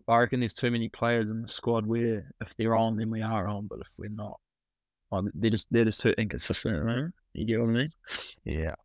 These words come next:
Speaker 2: I just don't think New Zealand will be able to generate a quick enough ball against Ireland.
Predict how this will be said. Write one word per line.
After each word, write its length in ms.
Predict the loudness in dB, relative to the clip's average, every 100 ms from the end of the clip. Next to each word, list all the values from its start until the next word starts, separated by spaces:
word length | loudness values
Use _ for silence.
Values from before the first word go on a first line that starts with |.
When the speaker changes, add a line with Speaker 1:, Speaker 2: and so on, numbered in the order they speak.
| _ 2
Speaker 2:
I 160 | 4
just 180 | 4 2
don't 240 | 2 2 2
think 340 | -2 -2 -4
New 180 | -2 0
Zealand 220 | 2 2
will 40 | 2
be 0 |
able 140 | 2
to 60 | 2
generate 320 | 0 0 0
a 20 |
quick 220 | -2 -4
enough 180 | -2 -2 0
ball 360 | 0 2 2
against 320 | 0 -2 -4 -2
Ireland. 380 | 0 -2 -4